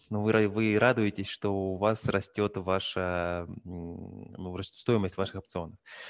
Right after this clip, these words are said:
При этом в долгосрочной перспективе, вот мы говорим про пять лет, как я говорю, я готов поспорить на один биткоин, что через пять лет рынок будет выше, чем он сейчас. Но если вам нужны деньги на образование, на что-то еще через полгода,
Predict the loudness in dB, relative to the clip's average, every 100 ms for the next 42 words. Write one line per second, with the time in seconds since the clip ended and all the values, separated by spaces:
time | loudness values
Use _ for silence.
0 | -16 0 4 6 6 6 6 4 2 0
1 | -4 -4 -4 0 -2 -2 -10 -20 -10 -4
2 | 0 4 4 4 -2 0 4 4 4 0
3 | -8 -10 -20 -20 _ _ _ _ _ _
4 | _ _ _ -6 -2 0 2 4 4 2
5 | 0 0 2 2 2 2 4 2 0 2
6 | 4 4 0 -12 -12 -10 -8 -4 -2 2
7 | 0 2 -2 -4 -20 -10 -2 0 0 0
8 | -2 -2 -4 -4 -4 -6 -6 -12 -14 -18
9 | _ _ -20 -20 -20 -2 2 4 4 4
10 | 2 0 0 2 2 0 -2 -6 -20 _
11 | _ _ _ -4 0 4 6 6 4 0
12 | -6 -4 -2 0 -2 -2 -4 -4 -4 -4
13 | -6 _ 2 2 4 2 2 -4